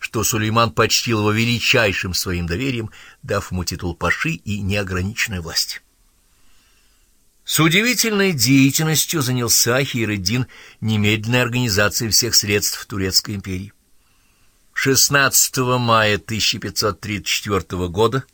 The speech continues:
он получил из рук султана флаг великого адмирала и миллион червонцев на первые расходы. Счастье алжирского морского разбойника касает своего апогея.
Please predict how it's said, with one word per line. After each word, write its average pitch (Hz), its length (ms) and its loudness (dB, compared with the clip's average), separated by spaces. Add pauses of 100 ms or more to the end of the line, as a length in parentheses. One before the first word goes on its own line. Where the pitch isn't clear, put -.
(880)
он 113 180 0
получил 131 480 0
из 120 140 2
рук 135 160 2
султана 123 440 2
флаг 123 400 0
великого 98 420 -2
адмирала 95 500 2 (260)
и 113 100 -2
миллион 110 360 2
червонцев 113 760 0
на 104 80 -4
первые 104 320 -6
расходы. 101 400 -6 (1000)
Счастье - 760 0
алжирского 101 580 0
морского 92 460 -4
разбойника 123 640 -2 (580)
касает 104 580 2
своего 98 360 -2
апогея. 92 500 -6